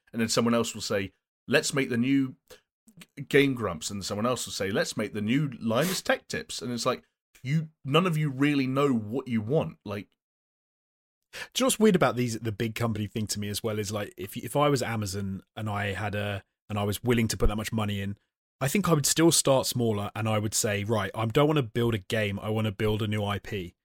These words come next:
Speaker 2: And I'd start off with the first game and I'd almost have the first game, I'd try and make it really well, I'd try and make it to a very high, like, level of quality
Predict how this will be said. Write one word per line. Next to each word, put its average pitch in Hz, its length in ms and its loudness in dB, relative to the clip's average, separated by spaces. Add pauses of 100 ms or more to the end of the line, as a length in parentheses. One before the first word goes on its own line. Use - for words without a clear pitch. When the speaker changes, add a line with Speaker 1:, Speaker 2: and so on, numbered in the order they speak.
(360)
Speaker 2:
And 104 360 -2 (360)
I'd 117 220 0
start 131 260 4
off 120 120 -2
with 113 100 -4
the 110 80 -6
first 123 340 2
game 107 380 2
and 113 120 -2
I'd 113 120 2
almost 120 240 2
have 107 160 -2
the 101 80 -4
first 110 300 -2
game, 101 420 -4 (180)
I'd 113 140 -4
try 185 180 4
and 180 80 4
make 165 160 2
it - 80 -4
really 120 220 4
well, 110 360 0
I'd 123 80 -6
try 123 180 -2
and 117 60 0
make 117 160 -2
it - 80 -8
to 113 120 -2
a - 20 -4
very 104 220 -2
high, 107 400 -2 (500)
like, 104 220 -4
level 107 200 0
of 95 120 -6
quality 110 680 2